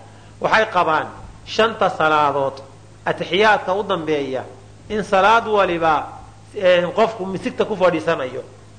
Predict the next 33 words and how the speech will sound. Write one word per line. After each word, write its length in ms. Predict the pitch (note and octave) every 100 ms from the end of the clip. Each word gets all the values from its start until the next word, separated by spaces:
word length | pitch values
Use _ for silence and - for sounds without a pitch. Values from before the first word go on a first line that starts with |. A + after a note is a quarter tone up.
| - -
oo 140 | F3 F3+
lugta 240 | B3 -
bidix 200 | F#3+ F3 D3+
aanu 200 | E3 E3
ku 80 |
fadhiisanayn. 500 | - D3+ C#3+ C#3 A#2+ - - - - - -
Laakiin 280 | E3+ G3
qowlka 280 | G3+ G#3 F3+
saxa 260 | E3 F3 D3
ah 160 | D3 C3+ -
ee 80 | C#3+
raajixa 480 | E3 F#3+ C#3+ D3 C#3+
ah 40 | C#3
waxa 200 | B2 D#3
weeyaan, 460 | F3 F3+ G3+ F#3 B2+ - - - - -
salaadaha 720 | - D#3 E3+ F3 F#3 G#3 F3
shanta 360 | - F#3+ F3+ D#3+
ah 120 | C#3 C3+ - - - - -
wixii 760 | F3 F3 A#3+ F#3 G#3 G3 F3+ F3 - -
thulaathi 540 | F3+ F#3+ G#3 - D3+
ah, 140 | - G#2+ - - - - - -
wixii 320 | G3+ G3 F#3+
saddex 300 | F3+ G3+ F3+ D#3
rakacadood 680 | D3+ D#3 D3+ C#3 D#3 E3+ -
ah, 140 | A#2 - - - - - -
sida 200 | G#3 G3+
maghribka 480 | G#3 F#3+ F3 E3+ E3
oo 160 | C#3+
kale, 320 | - C3 C3+ C3 - - - - - -
ama 340 | E3+ F3+ G3+
afar 220 | A#3 G#3+ G3+
rakacadood 680 | F#3 F#3 D#3 F3 F#3+ G#3+
ah, 140 | F#3